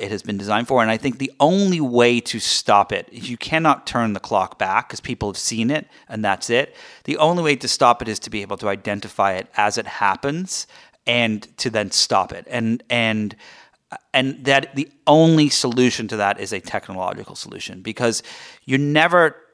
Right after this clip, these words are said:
putting the genie back in the bottle of, like, fake audio and deep fakes and things like that. That will become a norm, uh, and it will become the thing that we see. But what you can do is,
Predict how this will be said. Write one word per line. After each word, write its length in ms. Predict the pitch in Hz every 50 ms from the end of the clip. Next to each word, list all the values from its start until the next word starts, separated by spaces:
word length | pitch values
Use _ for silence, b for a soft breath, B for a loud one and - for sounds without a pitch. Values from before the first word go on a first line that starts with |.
| _ _ -
putting 300 | - - 135 135 127 127
the 80 | 120 117
genie 320 | 110 120 120 120 117 113
back 260 | 107 110 104 104 - -
in 80 | 107
the 80 | 101 98
bottle 500 | 95 98 98 95 98 101 98 95 101 98
of, 160 | 95 98 98
like, 220 | 104 95 95 -
fake 320 | - - - 107 101 92 -
audio 480 | 104 101 98 104 101 98 98 98 95
and 100 | 95 95
deep 240 | 92 104 107 104 _
fakes 240 | - 104 101 95 -
and 120 | 107 95
things 160 | 101 98 92 98
like 120 | 95 85
that. 200 | - 92 92 95
That 180 | 107 107 113 120
will 120 | 113 113
become 540 | 113 120 113 - 107 107 104 101 104 104 107 -
a 200 | 107 104 104 101
norm, 680 | 101 101 104 107 107 107 107 107 107 107 107 107 104 B B B B B B B B _ -
uh, 420 | 113 104 104 101 101 98 101 107 - -
and 180 | 113 110 104
it 120 | 104 104 104
will 140 | 101 104 95
become 320 | 107 98 - 113 101 101
the 80 | 101 95
thing 200 | - 107 104 101
that 80 | 101
we 80 | 101 98
see. 400 | - - - 120 113 107 98 B B B B B B B _ -
But 180 | - 131 127
what 200 | 123 120 131 131
you 180 | 123 120 120 113
can 200 | - - 120 120
do 580 | 117 - 214 233 226 196 165 143 131 123 127 -
is, 440 | - 123 120 117 113 110 98 - -